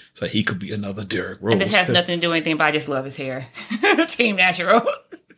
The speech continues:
Speaker 1: Oh, the hair
Speaker 2: That's
Speaker 1: is part of, yeah.
Speaker 2: That has nothing to
Speaker 1: Got a
Speaker 2: do with it,
Speaker 1: gimmick.
Speaker 2: but, I mean, I'm Team Natural, so I love natural hair. But, um, speaking of Derrick Rose, too, like,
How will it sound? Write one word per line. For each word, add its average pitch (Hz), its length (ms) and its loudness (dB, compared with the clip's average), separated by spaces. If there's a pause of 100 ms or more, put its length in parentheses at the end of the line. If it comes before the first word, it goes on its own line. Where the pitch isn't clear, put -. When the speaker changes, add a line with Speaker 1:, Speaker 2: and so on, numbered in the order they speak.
(240)
Speaker 1:
Oh, 123 180 0
the 110 80 -2
hair 107 160 0
Speaker 2:
That's 110 220 2
Speaker 1:
is - 80 -8
part 98 240 -2
of, 98 80 -4
yeah. 101 160 -2
Speaker 2:
That 104 120 -4
has 208 280 4
nothing 208 200 0
to 202 60 0
Speaker 1:
Got 208 60 0
a - 20 -4
Speaker 2:
do 196 120 0
with 190 100 -4
it, - 20 -2
Speaker 1:
gimmick. 185 160 -4
Speaker 2:
but, 180 140 2
I 175 120 4
mean, 175 280 -2
I'm 165 140 -2
Team 160 260 -4
Natural, 156 360 -6
so 170 120 -10
I 113 100 -4
love 78 260 -10
natural 78 440 -10
hair. 147 320 -16 (600)
But, 156 340 -2
um, 147 500 -6 (760)
speaking 208 320 -2
of 147 80 -6
Derrick 151 280 -6
Rose, 165 420 0
too, 175 240 -4
like, 143 300 -10